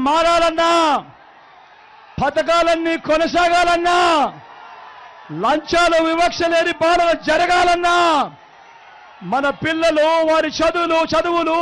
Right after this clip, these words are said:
వారి బడులు బాగుపడాలన్నా, మన వ్యవసాయము, మన హాస్పిటల్లు మెరుగుపడాలన్నా, ఇవన్నీ జరగాలంటే ఏం చేయాలి?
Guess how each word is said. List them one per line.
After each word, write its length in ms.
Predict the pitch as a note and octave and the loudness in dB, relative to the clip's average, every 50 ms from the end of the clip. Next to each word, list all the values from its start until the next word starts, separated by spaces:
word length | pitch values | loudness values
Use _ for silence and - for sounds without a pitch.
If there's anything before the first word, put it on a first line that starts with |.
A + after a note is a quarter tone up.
| E4+ E4 | 0 0
వారి 160 | D#4+ D#4+ D#4 D4 C#4 | 0 0 -2 0 -2
బడులు 280 | D4+ D#4 E4 E4+ F4 E4+ D#4+ D4+ | -2 -2 0 -2 -2 -2 0 0
బాగుపడాలన్నా, 840 | D#4 E4+ E4+ F#4+ F4+ F4+ F4 F4+ F4+ F4+ F4+ F4+ F4+ F4+ F4+ F4+ F4+ F4 E4+ D#4 C4 G#3 - - - - - - - - - - - - - - - - - - - - C#3+ F3+ | 0 0 0 0 0 0 2 2 2 2 2 2 0 0 0 2 2 2 2 2 0 -2 -4 -8 -18 -20 -20 -20 -20 -20 -20 -20 -20 -20 -20 -20 -20 -20 -20 -20 -20 -12 -6 -6
మన 120 | A3+ B3+ B3+ A#3 B3 | -4 -2 -2 -2 0
వ్యవసాయము, 680 | C#4 D#4 E4 D#4 - E4+ F4 E4+ E4 D#4+ D#4+ E4+ E4 | 0 0 0 0 2 2 2 2 2 2 2 0 0
మన 180 | D#4+ D#4+ E4 D#4+ D#4 D#4 | 0 0 0 2 2 2
హాస్పిటల్లు 520 | E4 D#4 - E4 E4 E4 E4 E4 E4 E4 E4 D#4+ D#4+ | 0 -2 -2 -6 -4 -2 -2 0 0 -2 -2 0 0
మెరుగుపడాలన్నా, 920 | D#4+ E4+ E4+ E4+ E4+ E4+ F4 F4+ F#4+ G4 F#4+ F#4+ F#4+ F#4 F#4 F#4 F4+ F4+ F4+ F4+ E4+ D#4+ D4 B3 F#3+ - - - - - - - - - - - - - - - - - - - - - - - - - D#3+ E3+ | 0 0 -2 -4 -2 0 0 2 2 2 2 2 0 0 0 0 2 2 2 2 2 2 0 -2 -4 -8 -14 -20 -20 -20 -20 -20 -20 -20 -20 -20 -20 -20 -20 -20 -20 -20 -20 -20 -20 -20 -20 -20 -18 -12 -10 -8
ఇవన్నీ 520 | F#3 F3+ G#3 A3+ A#3+ B3+ C4 C4+ C4+ C#4 C#4+ C#4 C4+ - G#3+ | -4 -2 -2 -2 -2 -2 -2 -2 -2 -2 -2 -2 -4 -4 -4
జరగాలంటే 640 | C4+ C4+ C#4+ C4+ D4 D4+ D4+ D4 D4+ D4 C#4+ D4+ D4+ D4 D4 D4+ | -2 0 0 0 0 0 0 0 -2 -2 -2 -4 -2 0 0 0
ఏం 80 | E4 E4 E4 | 0 0 0
చేయాలి? 480 | E4 E4+ F4 F4 F4+ F4+ F#4+ F#4+ F#4+ | 0 0 2 2 2 2 2 0 2